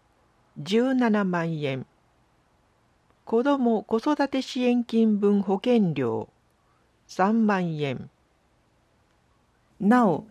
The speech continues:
被保険者間の負担の公平性の観点から、府内統一保険料率としており、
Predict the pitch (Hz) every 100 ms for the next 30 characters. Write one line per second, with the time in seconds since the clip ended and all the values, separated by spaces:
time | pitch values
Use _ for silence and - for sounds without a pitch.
0 | _ 220 226 302 294 294 294 277 214 185
1 | 160 151 - 233 233 220 214 208 220 226
2 | 233 226 220 214 208 202 214 214 196 156
3 | 139 - 117 110 - _ _ _ _ 269
4 | 302 254 147 - 220 254 240 240 220 214
5 | 254 247 233 233 208 147 139 - 151 135
6 | - 175 156 143 117 104